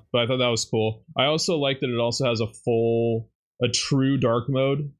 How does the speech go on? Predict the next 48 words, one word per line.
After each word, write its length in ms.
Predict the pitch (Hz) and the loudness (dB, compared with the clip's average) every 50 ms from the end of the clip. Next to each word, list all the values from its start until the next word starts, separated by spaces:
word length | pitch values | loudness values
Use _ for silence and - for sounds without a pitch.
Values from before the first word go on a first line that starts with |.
| _ - | _ -4
Like, 320 | 131 113 110 98 - - _ _ _ _ _ _ _ _ _ - | -2 0 0 0 -2 -6 _ _ _ _ _ _ _ _ _ -2
a 20 | 113 | 0
lot 120 | 131 147 | 0 0
of 60 | 175 196 | 2 0
these 220 | 196 160 - - | 0 -2 -2 0
browsers, 760 | 123 110 110 120 127 123 117 113 110 107 104 104 104 - - - - - - - - _ _ _ _ _ - | 0 2 2 2 2 2 2 2 2 2 2 0 -2 -2 -4 -6 -6 -8 -10 -10 -12 _ _ _ _ _ -2
Firefox 480 | 127 131 135 131 - 131 117 113 - - | 0 0 0 0 0 0 0 0 0 0
namely, 580 | 117 110 110 107 107 107 107 104 101 101 101 - _ _ _ _ _ _ _ _ - | 0 0 2 2 0 0 0 0 0 -2 -4 -8 _ _ _ _ _ _ _ _ 0
the 80 | 127 | 0
only 120 | 131 156 165 | 2 2 2
way 120 | 165 160 | 0 0
you 160 | 156 151 147 | 0 0 0
can 120 | 160 143 117 | -2 0 0
get 220 | 127 123 120 120 | 0 0 0 0
dark 220 | 117 113 110 110 110 | 0 0 0 0 0
mode 160 | 135 131 127 | 0 0 0
enabled 380 | 127 131 131 135 131 139 139 127 | 2 2 0 0 0 0 0 0
is 80 | 123 113 | 0 0
you 80 | 113 | 0
have 80 | 110 - | -2 -2
to 80 | 127 | -4
d-, 300 | 113 110 120 104 - - 120 | -4 -2 -2 -2 -2 -2 -2
download 260 | 117 110 120 123 117 | -2 0 0 0 0
an, 100 | 107 107 - | -2 -2 -2
a 200 | - 107 104 98 | -2 -2 -2 0
third-party 420 | - 120 110 107 - 127 120 107 - | -2 -2 -2 -2 -2 -2 0 0 0
add-on, 520 | 101 101 104 110 113 117 123 131 139 143 - _ _ _ _ _ - | 0 0 0 0 0 0 0 -2 -4 -6 -10 _ _ _ _ _ -2
and 300 | 120 113 110 110 110 - - | 0 0 0 0 -2 -4 -4
it's 140 | 113 113 | -6 -4
really 180 | 120 135 147 135 | -2 -2 -2 -2
janky. 680 | 113 104 110 107 113 117 113 135 135 135 143 147 135 - - | -2 0 0 0 0 0 -2 -2 -2 -2 -2 -4 -6 -8 -6
It 200 | 110 113 - 113 | -4 -4 -2 -2
doesn't, 400 | 120 117 117 123 123 113 - - _ _ _ _ _ | -2 0 0 -2 -2 -4 -6 -10 _ _ _ _ _
like, 220 | - 120 110 107 - | -4 -4 -4 -4 -4
work 200 | 113 110 107 110 - | -4 -4 -2 -2 0
right. 280 | 127 131 135 139 - - - _ | 0 0 0 -2 -4 -6 -6 _
Like, 120 | - 113 104 | -4 -2 0
it 80 | 117 | 0
doesn't, 380 | 117 127 117 135 139 127 - - - | 0 0 0 -2 -2 -4 -4 -4 -2
like, 280 | 120 120 110 - - _ _ _ _ _ _ | -2 -2 -2 -4 -8 _ _ _ _ _ _
the 180 | - 123 117 113 - - | 0 0 0 -2 -6 -6
content 460 | - 156 147 156 170 175 - 165 156 156 | -4 -2 -2 0 -2 -2 -2 -2 -2 0
of 60 | 131 | -2
the 120 | 120 123 - | -4 -4 -2
page 400 | - 117 113 123 127 147 143 - - | 0 0 2 2 0 -2 -4 -4 -4
will 120 | 143 123 | -4 -2
be 120 | 127 131 120 | -2 -2 0
dark, 300 | 135 131 135 131 - | 0 0 0 -2 -4